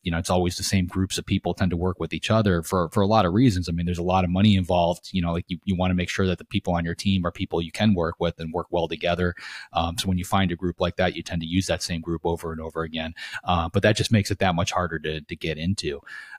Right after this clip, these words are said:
Um, I know plenty of authors, though, that will write the novel for their book, and then they'll sit down and write the screenplay for that, that novel, um, and put both of them out there. Um, and it may never get picked up,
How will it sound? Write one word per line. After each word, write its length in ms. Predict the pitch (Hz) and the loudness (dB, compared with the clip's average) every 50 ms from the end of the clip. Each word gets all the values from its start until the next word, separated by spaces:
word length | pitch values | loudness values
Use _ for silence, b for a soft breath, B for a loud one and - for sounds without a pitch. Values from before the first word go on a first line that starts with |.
| B - | B 0
Um, 320 | 87 87 85 82 82 92 | 2 2 2 0 -2 -2
I 120 | - 104 107 | 2 6 6
know 140 | 110 135 123 | 8 6 6
plenty 260 | - - 135 131 120 | 4 4 4 4 6
of 80 | 101 | 6
authors, 320 | 107 107 104 - 101 95 90 | 6 4 6 4 2 4 4
though, 100 | 101 95 | 2 2
that 160 | 90 90 85 | 4 2 2
will 160 | 85 90 82 | 2 2 2
write 200 | 87 95 101 - | 4 2 2 2
the 60 | - | 2
novel 340 | 95 92 92 98 98 90 92 | 0 2 2 2 2 2 0
for 200 | 87 - - 92 | -4 -2 -2 0
their 100 | 87 90 | 0 0
book, 300 | 85 - 95 95 98 - | 0 2 2 2 2 0
and 120 | 90 87 87 | 0 0 0
then 120 | 87 87 | 0 0
they'll 180 | 85 82 80 80 | 2 0 0 -2
sit 160 | - 95 - | -4 -4 -2
down 200 | 90 87 87 87 | 0 0 0 0
and 80 | 85 | -2
write 180 | 85 85 82 - | -2 -4 -4 -4
the 60 | 87 | -6
screenplay 540 | - - - 101 95 98 - 101 92 90 87 | -8 -4 0 2 2 2 2 2 0 0 0
for 120 | - 95 | 0 0
that, 200 | 87 87 87 - - _ | 0 0 0 -2 -2 _
that 180 | 90 85 - _ | -4 -4 -2 _
novel, 420 | - 85 87 87 85 90 92 87 - 92 - 98 | 0 0 2 2 2 0 0 -2 -2 -10 -8 -4
um, 320 | 95 85 87 85 80 71 | -2 -2 0 -2 -4 -6
and 140 | - 85 - | -10 -10 -2
put 160 | - 98 - | -2 -2 0
both 240 | - 87 90 92 - | 2 0 0 0 -2
of 60 | - | -4
them 160 | - 92 87 90 | -6 -2 0 0
out 200 | 87 92 - - | 0 0 0 -2
there. 280 | 92 90 90 87 - B B B B B B B B - | -2 -2 -2 -4 -6 B B B B B B B B -2
Um, 320 | 85 82 82 85 85 85 - | 0 2 2 2 0 0 0
and 140 | 101 98 98 | 2 4 6
it 100 | 104 104 | 6 6
may 140 | 107 104 | 6 6
never 280 | 101 104 101 98 104 101 | 6 6 4 4 4 2
get 180 | - 87 - - | 2 0 -2 0
picked 280 | - 107 92 - - | -2 -2 -2 0 2
up, 220 | 120 120 98 80 | 4 4 4 2